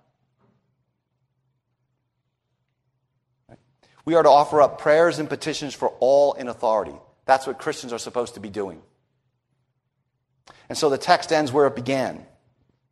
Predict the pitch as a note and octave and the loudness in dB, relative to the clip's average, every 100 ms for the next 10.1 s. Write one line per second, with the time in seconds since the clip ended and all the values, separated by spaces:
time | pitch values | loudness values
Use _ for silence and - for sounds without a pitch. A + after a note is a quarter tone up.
0 | _ _ _ - _ - - D3 D#3+ D3+ | _ _ _ -20 _ -16 0 4 4 2
1 | C#3+ - D3 A2 D#3+ E3 G3 F3+ G3 G3 | -2 -2 -4 2 2 2 -4 -6 -2 -2
2 | A3+ - _ _ _ _ _ _ - - | -4 -12 _ _ _ _ _ _ -20 0
3 | C#3+ F3+ G3+ G3 - F3+ F#3+ G3+ G3 - | 2 4 2 0 0 2 4 2 -4 -20
4 | - E3+ F#3 G#3 F3+ F#3 F#3 E3+ E3 F3 | 0 2 2 2 4 4 2 -6 -6 -4
5 | E3+ E3+ E3+ - F3+ D#3+ D#3 C#3+ C3+ - | -4 -4 -8 -8 -6 -6 -6 -4 -6 -8
6 | - F3 - F#3 D3+ - D#3+ C#3+ B2+ C3 | -4 -4 -4 -8 -8 -10 -10 -10 -8 -8
7 | C3 - _ - _ _ _ _ _ _ | -10 -14 _ -20 _ _ _ _ _ _
8 | _ _ _ _ _ _ _ _ _ F3 | _ _ _ _ _ _ _ _ _ -2
9 | G3+ G3+ D#3+ - - - D#3 A#3 C4 C#3 | 2 2 2 -2 -18 -8 -6 -6 -8 -12
10 | - | -16